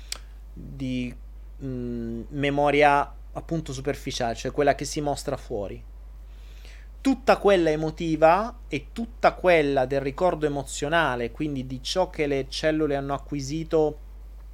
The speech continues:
non grazie ai cinque sensi, un po' come quando tu mangi un, della carne, per esempio, tu acquisisci la memoria emozionale delle cellule, non è un'informazione che tu acquisisci dai cinque sensi, è un'informazione che acquisisci da dentro.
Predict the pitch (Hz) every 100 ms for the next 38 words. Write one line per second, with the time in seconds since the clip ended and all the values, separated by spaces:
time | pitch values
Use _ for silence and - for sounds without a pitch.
0 | - - 156 180 190 151 131 - 127 -
1 | 127 135 135 120 151 196 196 165 147 160
2 | 160 151 131 - - - - 165 180 160
3 | 165 143 - 139 147 143 190 139 120 123
4 | 131 127 147 123 139 220 220 - 147 -
5 | 151 151 170 180 147 131 156 147 147 123
6 | - 135 113 113 113 - - - - 175
7 | 208 214 151 139 127 151 143 143 - 156
8 | 135 120 143 - 131 131 - 143 127 -
9 | 139 135 120 127 107 - 139 143 165 165
10 | 165 208 175 143 147 131 151 - 143 135
11 | 123 110 113 120 - -